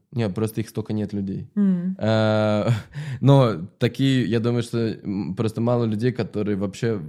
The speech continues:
Speaker 1: способны
Speaker 2: Ну, типа до миллиона,
Speaker 1: принять
Speaker 2: до, там, до
Speaker 1: такое количество
Speaker 2: нескольких,
Speaker 1: людей.
Speaker 2: окей.
Speaker 1: Э, смотри,
Speaker 2: Просто я
Speaker 1: точно.
Speaker 2: вот не вижу таких людей
Speaker 1: Ну вот смотри, вот,
Speaker 2: практически.
Speaker 1: вот, м, вот, например, э, у Джафара вот щас пришла вот эта девочка Милана.
Speaker 2: Мгм.
Speaker 1: Вот
Speaker 2: Да,
Speaker 1: она.
Speaker 2: видела её.
Speaker 1: Да, вот у неё, смотри, давай посмотрим.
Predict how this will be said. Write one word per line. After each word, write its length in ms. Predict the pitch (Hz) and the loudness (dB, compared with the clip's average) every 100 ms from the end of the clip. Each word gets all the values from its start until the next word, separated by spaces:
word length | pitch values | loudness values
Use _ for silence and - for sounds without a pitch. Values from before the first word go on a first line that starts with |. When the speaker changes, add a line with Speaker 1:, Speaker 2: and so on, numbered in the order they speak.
| - - | -14 -16
Speaker 1:
способны 540 | - 110 - 123 - | -10 -8 -4 -2 0
Speaker 2:
Ну, 40 | 104 | 0
типа 220 | 330 294 | -2 0
до 100 | 254 | 0
миллиона, 320 | 247 240 269 | 0 0 2
Speaker 1:
принять 300 | 277 - 269 - | 4 4 4 4
Speaker 2:
до, 0 | 214 | 2
там, 100 | 208 | 4
до 60 | |
Speaker 1:
такое 100 | 113 | 4
количество 300 | 113 113 - | 2 0 0
Speaker 2:
нескольких, 280 | 226 110 113 | -2 0 0
Speaker 1:
людей. 140 | 107 95 | -2 -2
Speaker 2:
окей. 260 | 185 175 180 - _ _ | -4 -6 -8 -12 _ _
Speaker 1:
Э, 260 | - 117 113 | 0 2 2
смотри, 400 | 120 131 143 117 | 2 0 2 0
Speaker 2:
Просто 380 | - - 156 262 | -2 2 4 6
я 100 | 302 | 6
Speaker 1:
точно. 140 | - | 6
Speaker 2:
вот 100 | 339 | 4
не 120 | 320 339 | 2 4
вижу 240 | 302 202 | 4 2
таких 340 | 190 190 190 - | -6 -8 -10 -8
людей 180 | 175 143 | -4 2
Speaker 1:
Ну 60 | |
вот 120 | 143 156 | 4 4
смотри, 260 | 180 165 | 4 2
вот, 180 | 120 120 | 2 0
Speaker 2:
практически. 200 | 120 123 | -2 0
Speaker 1:
вот, 100 | 139 | -2
м, 40 | 135 | 0
вот, 160 | 123 120 | -2 2
например, 560 | 131 139 139 113 92 - | 2 4 2 2 -2 -6
э, 640 | 104 107 107 104 101 98 - | -2 0 0 0 -2 -4 -4
у 400 | 123 123 120 113 | -2 0 0 -2
Джафара 420 | 110 123 175 190 | -2 0 0 0
вот 160 | 120 110 | 0 -2
щас 160 | 117 | -4
пришла 400 | - 110 - 131 | -4 -8 -4 -2
вот 120 | 135 110 | -2 -2
эта 140 | 107 | -4
девочка 500 | 101 104 101 - - | -2 -2 -4 -8 -6
Милана. 500 | 101 110 95 90 - - | -2 0 -2 -4 -8 -6
Speaker 2:
Мгм. 400 | 220 214 220 220 | -4 -2 -2 -4
Speaker 1:
Вот 100 | 202 | -4
Speaker 2:
Да, 120 | 226 226 | -2 0
Speaker 1:
она. 80 | 226 | 0
Speaker 2:
видела 240 | 202 190 | -2 -4
её. 200 | 180 185 185 _ | -4 -6 -8 _
Speaker 1:
Да, 380 | - 110 107 95 - | -2 2 2 0 -2
вот 260 | 110 113 | -2 0
у 60 | 117 | 0
неё, 340 | 120 127 175 | 2 2 0
смотри, 320 | 190 139 117 101 | 0 -2 -2 -2
давай 200 | 127 135 | -2 -4
посмотрим. 320 | 117 95 | -6 -8